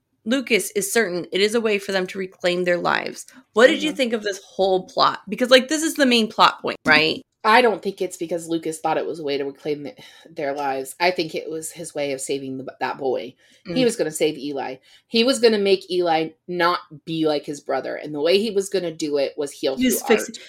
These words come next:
Speaker 1: he was gonna fix Eli
Speaker 2: Mm.
Speaker 1: any way possible.
Speaker 2: Right.
Speaker 1: He couldn't fail another kid.
Speaker 2: Right.
Speaker 1: And I'm sure that's how he felt.
Speaker 2: That's absolutely how he felt, because we learned that he counseled Eli's brother too.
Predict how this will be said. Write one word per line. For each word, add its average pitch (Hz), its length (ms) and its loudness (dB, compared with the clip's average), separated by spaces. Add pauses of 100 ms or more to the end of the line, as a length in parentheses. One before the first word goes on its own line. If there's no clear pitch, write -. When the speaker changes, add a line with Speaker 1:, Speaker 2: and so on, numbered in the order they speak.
(100)
Speaker 1:
he 277 140 4
was 262 120 2
gonna 254 160 4
fix 226 300 -2
Eli 165 360 2
Speaker 2:
Mm. 156 100 -12
Speaker 1:
any 165 180 2
way 156 120 2
possible. 147 500 -6
Speaker 2:
Right. 131 220 0 (420)
Speaker 1:
He 233 100 2
couldn't 254 280 2
fail 226 240 2
another 170 260 0
kid. 151 280 0 (440)
Speaker 2:
Right. 143 260 -2
Speaker 1:
And 214 100 12
I'm 214 200 6
sure 220 220 2 (100)
that's 202 180 2
how 196 160 0
he 196 160 -6
felt. - 300 -4 (460)
Speaker 2:
That's 247 180 2
absolutely 302 640 4
how 254 180 4
he 202 140 2
felt, 185 260 0
because 220 260 2
we 247 120 -4
learned 302 260 4
that 285 120 2
he 294 140 -2
counseled 262 800 4
Eli's 269 340 6
brother 285 360 6
too. 330 640 2